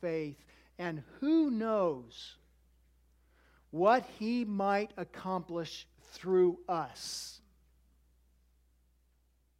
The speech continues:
About three weeks ago on Saturday morning, I woke up, got up out of bed,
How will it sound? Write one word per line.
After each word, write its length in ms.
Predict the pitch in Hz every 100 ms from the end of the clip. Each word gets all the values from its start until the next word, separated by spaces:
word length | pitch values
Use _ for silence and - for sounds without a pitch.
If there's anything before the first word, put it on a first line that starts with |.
| _ _ _ _ _ _ _ _ _ _ -
About 220 | 165 156
three 280 | - 190 214
weeks 340 | 190 196 -
ago 280 | 170 156 165
on 160 | 151 147
Saturday 440 | - 180 170 156
morning, 360 | 151 160 165 147
I 80 |
woke 280 | 135 160 165
up, 340 | 175 160 - _ _ _ _ _ _ _ _ _ -
got 180 | 170 185
up 140 | 180
out 120 | 180
of 80 | 170
bed, 300 | 170 170 165